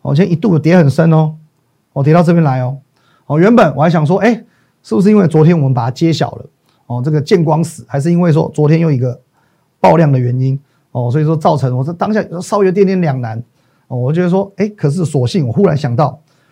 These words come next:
我有一句话我是多次提醒各位的，资金行情天亮之后还有天价，所以我早上原本很挣扎要不要卖，最后决定续报。结果，哦，十二点过后，果然意想不到变化发生了，继续把它往上拉，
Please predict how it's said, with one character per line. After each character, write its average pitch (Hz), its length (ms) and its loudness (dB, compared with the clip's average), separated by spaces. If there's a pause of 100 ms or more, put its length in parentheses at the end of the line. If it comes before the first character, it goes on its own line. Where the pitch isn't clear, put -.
(120)
我 143 80 -2
有 147 120 2
一 - 20 -2
句 165 160 0
话 151 100 2
我 123 80 -2
是 117 100 -4
多 175 300 0
次 165 220 -4
提 135 180 -6
醒 123 180 -4
各 131 140 -4
位 110 160 -6
的， 113 100 -14 (560)
资 - 160 -4
金 165 160 2
行 123 160 -2
情 117 300 -10 (400)
天 170 320 2
亮 151 180 4
之 131 220 -4
后 123 240 -4 (220)
还 - 160 -10
有 127 100 -6
天 120 260 -8
价， 123 220 -10 (420)
所 - 120 -6
以 - 20 0
我 - 20 -2
早 202 120 4
上 240 80 4
原 220 100 2
本 190 100 4
很 160 80 0
挣 185 160 -2
扎 160 140 0
要 170 60 -2
不 180 60 -2
要 175 40 -2
卖， 180 260 -4 (140)
最 185 100 -4
后 170 80 4
决 135 140 0
定 143 140 0
续 - 180 -4
报。 127 260 -2 (280)
结 208 180 4
果， 175 300 2 (200)
哦， 131 160 -6
十 - 200 -4
二 185 60 2
点 139 140 0
过 147 140 -2
后， 135 80 2
果 147 240 2
然 139 240 0 (120)
意 226 120 2
想 139 160 -2
不 131 80 -2
到 156 120 0
变 147 160 -2
化 135 200 0 (400)
发 127 160 -4
生 117 200 -6
了， 117 100 -12 (640)
继 156 160 0
续 120 260 -2
把 117 140 -6
它 127 80 2
往 117 140 -2
上 117 160 -2
拉， 107 200 -4